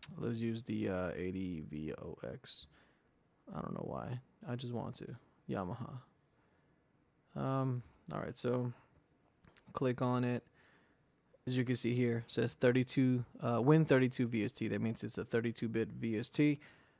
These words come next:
Uh, therefore, for it to be working within Reason, we're gonna have to convert it, and that's where J, uh, JBridge will come, okay?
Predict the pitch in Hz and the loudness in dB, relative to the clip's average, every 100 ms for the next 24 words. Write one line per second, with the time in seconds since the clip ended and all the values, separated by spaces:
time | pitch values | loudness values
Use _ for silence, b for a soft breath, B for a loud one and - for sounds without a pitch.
0 | _ 127 117 117 117 - 113 113 113 - | _ 0 2 4 2 2 2 4 2 2
1 | 110 110 113 113 107 107 110 110 107 110 | 2 2 0 0 2 0 0 -2 -2 -2
2 | 120 139 123 117 113 110 107 107 117 113 | 2 4 4 2 0 0 -2 -2 -2 -4
3 | 120 117 113 98 87 90 113 110 104 98 | -4 -2 0 0 -2 -4 -6 -2 -2 -2
4 | - - - 85 85 - 90 - - - | -6 -8 -4 -4 -4 -8 -10 -8 -8 -6
5 | 123 104 67 - - - - - - 110 | -6 -6 -8 -10 -12 -10 -8 -8 -6 -4